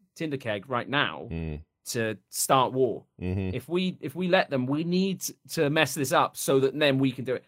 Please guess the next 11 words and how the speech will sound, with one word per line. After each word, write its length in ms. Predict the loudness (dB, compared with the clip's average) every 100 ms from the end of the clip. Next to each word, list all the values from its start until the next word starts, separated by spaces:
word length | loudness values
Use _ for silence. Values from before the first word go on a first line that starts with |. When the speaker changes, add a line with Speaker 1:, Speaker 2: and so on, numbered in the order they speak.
| _
Speaker 1:
Then 340 | -2 4 4 4
maybe 540 | 2 2 0 -2 -6 -12 _
that 200 | 0 2
works, 400 | 2 0 -2 -6 -4
and 120 | -2
the 100 | 4
Alliance, 360 | 6 6 4 0
you're 80 |
like, 140 | 0 0
"Holy 220 | 0 0
sh-, 160 | -4